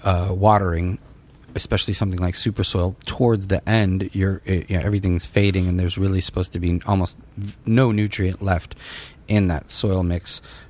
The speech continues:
um, at the end because you're just mostly adding plain water.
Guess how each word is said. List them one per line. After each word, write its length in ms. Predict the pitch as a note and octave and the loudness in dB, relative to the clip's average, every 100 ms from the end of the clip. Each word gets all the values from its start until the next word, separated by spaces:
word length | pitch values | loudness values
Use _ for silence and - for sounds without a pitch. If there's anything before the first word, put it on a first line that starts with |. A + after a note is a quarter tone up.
| - | -6
um, 280 | F#2 F#2 F2 | -2 0 0
at 200 | F2 F2+ | 0 0
the 120 | G2 - | -2 -4
end 380 | G2+ F#2+ D#2+ D#2+ | 0 0 0 -4
because 280 | F2 - F#2 | -6 -6 -4
you're 80 | E2+ | -2
just 220 | F2+ - | -2 -2
mostly 400 | G2+ F2+ - E2+ | -2 -2 0 0
adding 240 | E2+ D#2+ | 0 -2
plain 340 | - F#2+ F2 D#2+ | -2 0 0 2
water. 400 | F#2+ G2 D2 | 0 0 -2